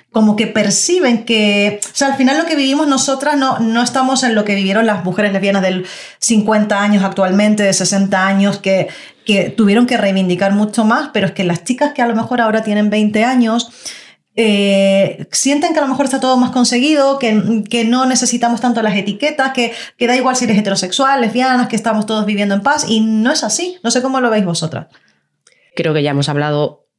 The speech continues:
Speaker 2: pues, algunas veces que yo tengo un hijo y, y justo tiene esa edad, veinte años, y claro, pues, he crecido,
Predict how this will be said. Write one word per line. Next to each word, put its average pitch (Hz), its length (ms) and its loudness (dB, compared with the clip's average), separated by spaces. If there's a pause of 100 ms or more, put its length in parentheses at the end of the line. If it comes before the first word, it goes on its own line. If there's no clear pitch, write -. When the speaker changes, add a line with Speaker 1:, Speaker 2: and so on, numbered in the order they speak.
(160)
Speaker 2:
pues, 139 240 -2 (200)
algunas 151 400 -2
veces 175 320 -2
que 156 100 -4
yo 143 120 0
tengo 143 160 0
un 143 100 2
hijo 170 360 -4
y, 151 160 -2 (160)
y 160 60 -2
justo 143 300 -4
tiene 151 160 0
esa 156 160 -2
edad, 180 200 -2
veinte 180 320 2
años, 196 380 -2 (840)
y 202 420 2
claro, 202 260 -2
pues, - 380 -4 (380)
he 180 80 0
crecido, 220 680 0